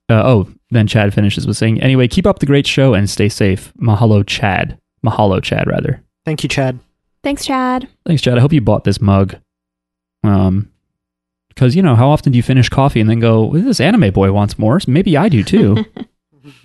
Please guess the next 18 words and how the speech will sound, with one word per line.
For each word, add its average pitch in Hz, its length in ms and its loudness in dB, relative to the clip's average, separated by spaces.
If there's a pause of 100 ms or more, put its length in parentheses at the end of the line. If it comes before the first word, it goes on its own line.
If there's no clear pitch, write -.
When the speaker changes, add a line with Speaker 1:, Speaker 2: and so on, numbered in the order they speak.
(720)
Speaker 1:
Uh, 127 320 4
I - 80 2
don't 240 120 2
know 185 100 6
that 139 100 2
I've 117 100 2
come 120 140 0
across - 640 -2 (400)
anime 110 340 2
merch, 101 300 -4
though, - 200 -2
like - 220 -4
that. 50 240 -2 (1400)
Speaker 2:
Not 160 200 -6
that 202 100 -4
I 180 80 0
can 147 160 -2
recall. 117 480 -6